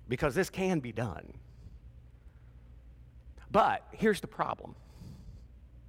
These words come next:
The majority of people in our culture, in a growingly secular culture, I think evangelical Christianity has dropped in most polls from sixty-seven percent when I was in seminary to about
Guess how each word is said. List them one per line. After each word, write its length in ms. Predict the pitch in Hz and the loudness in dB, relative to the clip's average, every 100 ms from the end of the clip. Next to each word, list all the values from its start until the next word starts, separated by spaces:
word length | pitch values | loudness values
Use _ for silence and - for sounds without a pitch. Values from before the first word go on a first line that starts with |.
| - - - - - - - | -20 -20 -20 -20 -20 -20 -6
The 60 | 123 | -2
majority 440 | 117 131 156 196 | 2 6 8 6
of 60 | 233 | 4
people 360 | 175 151 131 | 0 2 2
in 60 | 139 | 4
our 100 | 135 | 2
culture, 480 | - 123 107 - 113 | 2 0 0 -2 -2
in 60 | |
a 60 | 107 | -2
growingly 720 | 90 107 139 165 170 165 170 | -2 4 6 6 4 0 -2
secular 720 | - - 175 - 139 104 82 - - | -4 2 2 2 -4 -4 -6 -10 -6
culture, 460 | - 98 - 98 139 - - - - - - - - - - - - - - | -2 -2 -2 -10 -10 -14 -20 -20 -20 -20 -20 -20 -20 -20 -20 -20 -20 -18 -4
I 40 | - | 0
think 260 | 147 139 - | 2 2 2
evangelical 720 | 139 156 147 143 147 139 123 | 6 6 6 6 4 2 0
Christianity 640 | 147 - 131 131 131 127 | -2 -2 0 2 2 0
has 180 | 117 87 | 0 -2
dropped 560 | - 104 127 135 135 - | -4 0 4 4 2 0
in 120 | 123 | 0
most 340 | 127 123 - | 0 0 -4
polls 400 | - 135 135 127 | 0 2 2 0
from 180 | - 98 | -6 -6
sixty-seven 720 | - 165 - 120 - 139 135 | -4 -6 -6 -6 0 2 2
percent 460 | 120 123 - 131 123 | -2 -4 -2 -2 -2
when 140 | 117 | -2
I 80 | 107 | 0
was 160 | 117 113 | 0 -2
in 80 | 104 | -4
seminary 500 | - 127 123 120 117 | -2 -2 -2 -4 -4
to 80 | 117 | -4
about 200 | 110 | -4